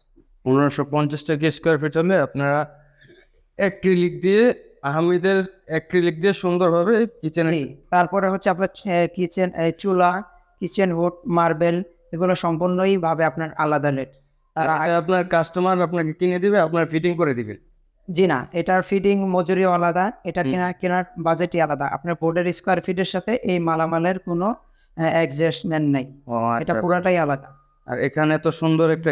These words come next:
Speaker 1: গ্যানেট বসিয়ে দিয়েছে, এই গ্যানেটটা কি আপনারা বসেছেন নাকি কাস্টমারে বসাই দিয়েছে?
Speaker 2: আমরাই লোক দিয়ে বসাইছি, আমাদের মিস্ত্রি দিয়ে বসাইছি, কাস্টমার আমাদেরকে এটার, আহ,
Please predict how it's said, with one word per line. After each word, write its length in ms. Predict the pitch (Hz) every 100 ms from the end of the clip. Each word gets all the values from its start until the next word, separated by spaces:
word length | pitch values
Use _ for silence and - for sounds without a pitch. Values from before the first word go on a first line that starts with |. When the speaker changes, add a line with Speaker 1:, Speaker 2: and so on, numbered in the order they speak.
| 123
Speaker 1:
গ্যানেট 280 | 135 147 147 _ - 131
বসিয়ে 260 | 143 139 143
দিয়েছে, 200 | 147 - 143
এই 60 | 123
গ্যানেটটা 380 | 139 147 - 147
কি 120 | 151 151 151 - _ _ -
আপনারা 300 | - 165 160 165
বসেছেন 320 | 170 190 220 190
নাকি 240 | 160 165 151 151
কাস্টমারে 420 | 143 165 151 143 127
বসাই 180 | 117 110
দিয়েছে? 160 | - 180
Speaker 2:
আমরাই 240 | 196 208 185
লোক 80 | 180 170
দিয়ে 120 | 180
বসাইছি, 300 | 165 147 143 156
আমাদের 200 | 156 170 170
মিস্ত্রি 280 | 170 202 190
দিয়ে 120 | 180 170
বসাইছি, 300 | 170 170 165 220
কাস্টমার 360 | 190 - 175 165
আমাদেরকে 320 | 160 160 165 180 175
এটার, 200 | 175 165
আহ, 460 | - _ - 160